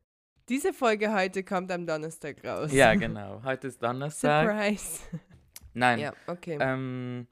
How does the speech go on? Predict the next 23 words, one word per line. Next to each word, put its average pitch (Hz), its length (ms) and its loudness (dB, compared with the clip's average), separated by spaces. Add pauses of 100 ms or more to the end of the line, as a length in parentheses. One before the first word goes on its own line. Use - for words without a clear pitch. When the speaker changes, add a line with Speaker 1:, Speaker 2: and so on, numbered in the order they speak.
Speaker 2:
was 110 240 -2
jetzt? 101 320 -8 (880)
Speaker 1:
Du 190 120 -4
warst 202 300 0
über 208 340 -2
das 202 160 -10
Layout 190 400 -4
am 147 140 -4
Reden. 143 240 -4
Speaker 2:
Genau, 139 420 2 (120)
das 135 180 -12
ist 135 140 -10
jetzt - 200 -10
auch 151 280 -2
neu, 127 480 -4 (500)
damit 120 320 -6
alles 110 320 0
so 104 300 -6 (600)
zusammenpasst 139 920 0
und 104 100 -6
nicht 117 180 -6
mehr 117 140 -2
so 107 460 -2